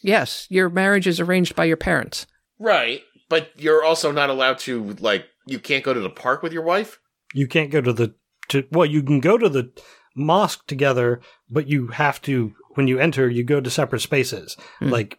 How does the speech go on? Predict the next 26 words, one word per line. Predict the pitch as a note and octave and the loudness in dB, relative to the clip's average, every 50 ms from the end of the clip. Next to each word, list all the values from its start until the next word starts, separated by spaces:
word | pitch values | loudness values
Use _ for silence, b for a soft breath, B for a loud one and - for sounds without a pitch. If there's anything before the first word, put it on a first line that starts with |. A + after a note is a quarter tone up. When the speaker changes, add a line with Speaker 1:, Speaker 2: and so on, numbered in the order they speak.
| - | -4
Speaker 3:
men | - D3+ D#3 D#3 | -2 0 2 2
and | D3+ D3+ | 2 2
women | D3+ D3+ D3 C3+ | 2 2 2 0
can't | B2 - - D#3+ D#3 C#3 - b b b b b b _ - | 0 0 -2 -2 -2 -2 -4 b b b b b b _ -4
mingle | D3 C#3 C3 A#2 G2+ G2 - - _ _ _ _ _ _ _ _ - | 0 0 0 0 -2 -6 -10 -14 _ _ _ _ _ _ _ _ -4
in | C3 B2+ | -2 0
any | C3 B2+ A#2+ A2+ | 2 2 2 0
way. | G#2+ G2 F#2 - _ _ _ _ _ _ _ _ _ _ _ - | 0 -4 -8 -12 _ _ _ _ _ _ _ _ _ _ _ -6
Because | - A#2+ - D3+ C3 | -2 0 2 2 2
if | E3 D3 - | 2 2 2
they | F3+ E3 | 2 2
Speaker 2:
Jeez. | D#3+ | 2
Speaker 3:
do, | - D4 C4+ D#3+ A#2 G#2+ A2 B2+ B2+ b b b b b b _ - | 2 2 4 2 2 0 -4 -4 -6 b b b b b b _ -4
it's | D3 C#3+ - | -4 -4 -4
possible | - - - G#3+ G#3 F#3+ - F3+ C#3+ C#3 C3+ C3 C3 | -2 -2 0 2 2 0 0 -2 -2 0 2 2 2
that | A#2 C3 B2 | 0 0 0
the | C#3 | 0
guy | C3+ C#3 D#3 D#3 D3+ D#3 D3 C#3 C3+ B2+ C3 b b b b _ | 0 2 2 4 4 4 4 4 2 0 0 b b b b _
would | - C#3 D3 C#3 | -2 0 0 0
have | C#3 C#3 C#3 C#3+ C3 A#2+ A#2+ A#2+ A#2+ - - - _ _ _ _ _ _ _ - | 0 0 2 2 2 2 2 0 -2 -4 -8 -16 _ _ _ _ _ _ _ 0
bad | E3 D3+ D3+ D#3 D#3 C3 | 2 2 2 2 0 0
thoughts | - E3+ E3+ D#3 C#3+ - - | 0 2 2 2 0 -2 -4
that | C#3+ C#3+ | -4 -4
God | C3 B2+ C#3+ C#3 E3+ F3 D3 | 0 0 2 2 2 2 2
doesn't | C#3+ C3 A#2+ - A#2 G#2 | 0 0 0 0 -2 -4
like, | G2+ G#2+ A2 G#2+ A2+ A#2 - - | -4 -4 -6 -6 -6 -8 -10 -16